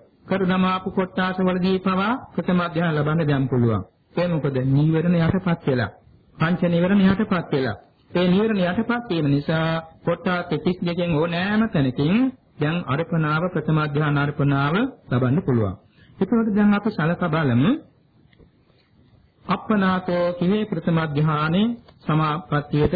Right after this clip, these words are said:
ගැනීමයි සමවැදීමයි. ඊළඟට ප්‍රයෝච සුත්තන්තා බුද්ධ දේශනා තුනක් මෙතෙන්දී මතක තබා ගන්නට තියෙනවා. ඒකට කියන අදිචිත්ත සූත්‍රය, සීතී භාව සූත්‍රය,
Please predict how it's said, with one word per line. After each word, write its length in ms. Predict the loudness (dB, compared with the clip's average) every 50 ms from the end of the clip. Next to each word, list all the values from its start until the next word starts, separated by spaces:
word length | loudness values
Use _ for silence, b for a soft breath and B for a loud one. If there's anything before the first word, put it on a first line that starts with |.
| -2
ගැනීමයි 520 | 0 0 2 2 4 2 2 2 0 0 -2
සමවැදීමයි. 760 | -2 0 0 2 2 0 0 0 0 0 2 2 2 0 -2 -4 _ _ _ _ _ _ _ -4
ඊළඟට 380 | -2 0 0 0 0 0 -2 -2
ප්‍රයෝච 420 | -2 0 0 2 2 0 0 0 -2 -2
සුත්තන්තා 840 | -2 -2 -6 -4 -2 -4 -2 0 0 0 -2 -2 -2 -2 -2 -2 -2 -4 -6 -10 _ _ _ _ _ _ _ _
බුද්ධ 240 | -2 -2 0 0 0
දේශනා 500 | -2 -2 -2 -2 -2 -2 0 0 0 0 -2
තුනක් 340 | 0 0 0 0 0 -2
මෙතෙන්දී 540 | -2 -4 -4 -2 -2 -2 -2 -2 0 0 0 2
මතක 300 | 2 0 0 -2 -2 -4
තබා 320 | -2 -2 -2 -2 -2 -2
ගන්නට 260 | -2 -2 -2 -2 -2 -2
තියෙනවා. 380 | -2 0 0 0 0 -4 -6 -10 -14 _ _ _ _ -20 _ -20 -14 -6
ඒකට 280 | -4 -4 -2 -2 -4 -2
කියන 180 | 0 2 2 2
අදිචිත්ත 560 | 2 0 0 0 -2 -2 -2 -2 -4 -4 -2 -2 -2
සූත්‍රය, 540 | -2 0 0 0 0 -2 -2 -2 -2 -2 0 0 0 -2 -2 -4 -8 -16 -20 _ -10
සීතී 480 | -4 -2 0 0 0 0 2 0 2 2
භාව 280 | 2 2 2 2 0 -2
සූත්‍රය, 540 | -4 -2 -2 0 0 0 -2 -2 -2 0 0